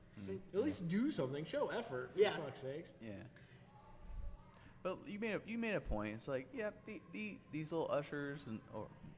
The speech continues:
Speaker 1: these ushers are basically making, and other employees are making minimum wage or a little bit above minimum wage. And if you go to them, they're just gonna shrug their shoulders. But you have to go to management 'cause the man-, that's the manager's job. It's basically
Speaker 2: Mm-hmm.
Speaker 1: go to the employees and say, "Hey, do your freaking job."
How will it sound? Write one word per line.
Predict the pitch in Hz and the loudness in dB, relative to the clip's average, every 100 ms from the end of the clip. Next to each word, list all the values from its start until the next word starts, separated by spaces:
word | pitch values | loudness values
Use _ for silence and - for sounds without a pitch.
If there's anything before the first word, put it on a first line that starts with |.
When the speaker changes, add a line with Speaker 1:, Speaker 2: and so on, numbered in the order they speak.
| - | -8
Speaker 1:
these | 110 | 0
ushers | 113 127 120 | 2 2 0
are | 104 | 0
basically | 101 113 - 107 | 0 -2 0 -2
making, | 98 95 - | 0 -4 -6
and | 87 | -4
other | - 104 | 4 4
employees | 98 101 92 | 6 6 4
are | 92 | -2
making | 92 95 | -4 -4
minimum | 92 92 90 87 | -2 0 -2 0
wage | 90 87 90 - - - | 2 2 -2 -6 -14 -6
or | 92 | -2
a | |
little | 95 90 | 0 0
bit | 90 85 - | -4 -8 -8
above | 95 92 87 | -4 -2 -2
minimum | 85 90 87 87 | -2 -4 -4 -4
wage. | 90 87 90 - - - - | -4 -4 -6 -14 -18 -16 -4
And | 139 | -2
if | 127 | 0
you | 120 | 4
go | 156 156 | 8 8
to | |
them, | 127 131 127 123 | 8 6 6 6
they're | 120 | 4
just | 113 - | 2 0
gonna | 113 101 | -2 -2
shrug | - 104 101 | 2 2 2
their | 95 | -2
shoulders. | 107 95 92 | 0 0 -2
But | 123 | 0
you | |
have | 190 | 0
to | 190 | 0
go | 202 | -2
to | |
management | 127 110 135 131 131 101 | 0 2 2 0 -2 -4
'cause | 113 | -2
the | 107 | -2
man-, | 120 143 | 0 0
that's | 127 160 | 0 -2
the | - | 0
manager's | 139 139 139 | -2 -2 0
job. | 190 113 92 | 0 0 -2
It's | 101 | -8
basically | - 113 117 117 113 107 101 95 | -4 -4 -2 -4 0 2 2 -2
Speaker 2:
Mm-hmm. | 98 - 107 | -6 -4 -2
Speaker 1:
go | 101 | 0
to | 113 | 0
the | 117 | 0
employees | 120 127 110 107 | 4 4 4 2
and | |
say, | 110 120 | 0 0
"Hey, | 123 170 101 - | 4 4 4 -2
do | |
your | 107 113 | -2 -2
freaking | 113 117 110 | -6 -4 0
job." | 120 - - | 0 -2 -6